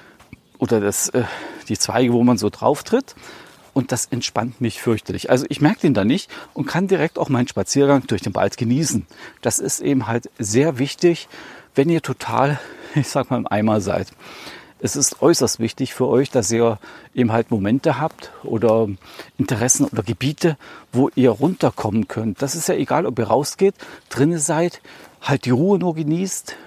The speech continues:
O-, okay, in der Ruhe habt ihr natürlich dann den Tinnitus,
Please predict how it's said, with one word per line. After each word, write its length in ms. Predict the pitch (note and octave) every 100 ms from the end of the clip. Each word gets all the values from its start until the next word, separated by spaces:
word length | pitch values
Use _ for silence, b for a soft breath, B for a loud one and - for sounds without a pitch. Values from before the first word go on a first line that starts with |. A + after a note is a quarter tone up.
| B - -
O-, 220 | B2 D#3 - - - G#2+
okay, 340 | A#2+ - D3+
in 80 | C#3+
der 80 | A#2+
Ruhe 200 | C#3 A#2+
habt 120 | -
ihr 60 | C3
natürlich 260 | A2+ B2+
dann 140 | B2+ A#2
den 140 | A2
Tinnitus, 540 | - E3+ C#3+ C3 D3